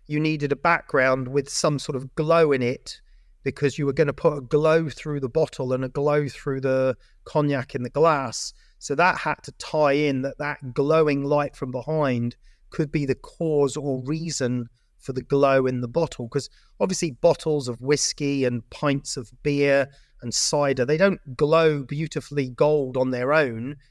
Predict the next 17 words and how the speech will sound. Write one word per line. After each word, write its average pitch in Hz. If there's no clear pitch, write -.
You 156
know, 135
when 156
you 143
pick -
up 156
a 131
bottle 139
in 127
the 123
supermarket 135
or 131
wherever, 139
it 139
looks 151
quite 135
dull. 143